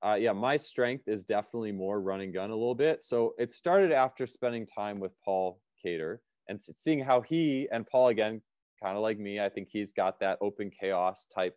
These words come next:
strength as a coach, would just literally just run and create for forty minutes. <laughs> And, and so I started with tennis. Instead of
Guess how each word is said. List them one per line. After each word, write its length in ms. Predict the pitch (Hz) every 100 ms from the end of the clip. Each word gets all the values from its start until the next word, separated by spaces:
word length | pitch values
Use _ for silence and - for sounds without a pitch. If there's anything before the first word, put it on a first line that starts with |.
| _
strength 500 | - - 117 90 - _
as 140 | 90 87
a 40 |
coach, 340 | - 87 85 - _ _ _ _ -
would 140 | 113
just 240 | 143 135 113
literally 380 | 127 147 131
just 240 | 107 110 -
run 320 | 104 113 113
and 160 | 101 92
create 400 | - 95 90 80
for 120 | -
forty 320 | - 85 78
minutes. 480 | 73 65 - - - _ _
<laughs> 200 | - -
And, 240 | 110 104 110 - _ _ _ _ _
and 220 | 123 127 117
so 260 | 143 127 123
I 100 | 131
started 460 | - - 160 202
with 140 | 180 -
tennis. 640 | 131 123 101 113 - - _ -
Instead 420 | 117 110 - 139
of 200 | 151 139